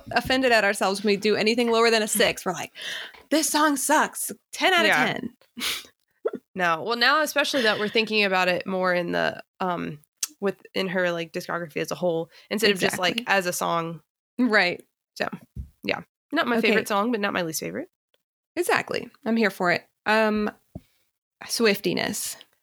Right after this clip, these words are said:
Speaker 2: Um, seven?
Speaker 1: I gave it a seven point five.
Speaker 2: All right.
Speaker 1: Because of the drama of it all.
Speaker 2: Yeah, that's true.
Speaker 1: <laughs>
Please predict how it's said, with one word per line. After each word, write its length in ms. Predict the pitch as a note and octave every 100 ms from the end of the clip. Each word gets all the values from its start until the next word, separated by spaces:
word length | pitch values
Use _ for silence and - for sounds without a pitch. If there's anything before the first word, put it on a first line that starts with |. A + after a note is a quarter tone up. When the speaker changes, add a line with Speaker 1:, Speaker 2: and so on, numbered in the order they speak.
| _ _ _ _ _ _ _ - A#3+ B3+ C4+ C4+ C4+ C4+
Speaker 2:
Um, 1400 | C4+ C4+ C4+ C4+ C4 C4 C4 C4 C4+ C4+ C4 C4 C4 B3 _ _ _ _
seven? 360 | - - A3 A4+ B4+ _ _ _ _ _ _ _ G#3
Speaker 1:
I 120 | C#4+
gave 220 | A4 A4
it 100 | A4+
a 80 | A4+
seven 360 | - A3 B3
point 260 | B3+ C4+ C#4
five. 680 | - F3 D#4 - - - - _ _ -
Speaker 2:
All 140 | G3+
right. 360 | A3+ B4+ B4+ - -
Speaker 1:
Because 280 | C4 C#4+
of 100 | B3+
the 80 | B3+
drama 520 | G#3 A3 A3 A4+ D4+ F#3+
of 100 | G3+
it 80 |
all. 360 | B2+ C#2 - B3+ -
Speaker 2:
Yeah, 300 | G3+ G3 F#3
that's 180 | F#3+ -
true. 280 | - -
Speaker 1:
<laughs> 60 | -